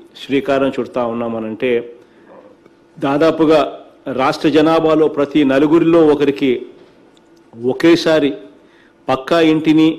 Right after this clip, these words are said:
భూమిని, భూమితో సహా అంద-, అందజేస్తా ఉన్న గొప్ప కార్యక్రమం ఇది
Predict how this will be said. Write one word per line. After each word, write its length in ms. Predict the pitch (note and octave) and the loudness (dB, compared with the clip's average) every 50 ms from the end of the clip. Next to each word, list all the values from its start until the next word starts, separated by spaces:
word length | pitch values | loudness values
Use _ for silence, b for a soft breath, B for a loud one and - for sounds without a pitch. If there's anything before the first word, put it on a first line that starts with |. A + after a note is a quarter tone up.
| - - D3 B2 A2 A2+ | -8 -16 -16 -12 -4 0
భూమిని, 440 | C#3 D#3+ E3 D#3+ D#3+ D#3 D#3 D3+ D3+ D#3 - - - _ _ _ _ _ - | 2 2 4 4 2 2 2 0 -2 -4 -8 -16 -20 _ _ _ _ _ -14
భూమితో 420 | A#2 A#2 C3+ D3+ D#3+ D#3 D#3 D3+ D3 | -6 -4 -2 0 0 0 0 0 -2
సహా 260 | C#3 D3+ C3+ - D3 D3 | -2 -2 -4 -4 -2 -2
అంద-, 300 | C#3 C#3 C3 C3+ D3 - | -2 -2 -2 -2 -4 -4
అందజేస్తా 580 | C3 C3 C3+ C3+ B2 C3+ C3+ C3 - - C3 B2+ | -4 -2 -2 0 0 0 0 -2 -2 -4 -4 -2
ఉన్న 220 | B2+ B2+ C3 B2+ B2 A2+ - - b b b b b b b b b b b _ - G#2 G2 - | -2 -2 -2 -2 -4 -4 -6 -12 b b b b b b b b b b b _ -20 -18 -6 -4
గొప్ప 300 | C#3 C3+ - - - G#3 | -4 -4 -4 -2 -2 -2
కార్యక్రమం 640 | G3+ G3 F3 D#3+ D3+ D#3 D#3 - - D#3 D3+ D3 C#3+ | 0 0 -2 0 0 -2 -2 -2 -4 -2 -2 0 0
ఇది 240 | C#3+ C#3 B2+ C3+ | -2 -2 -2 -2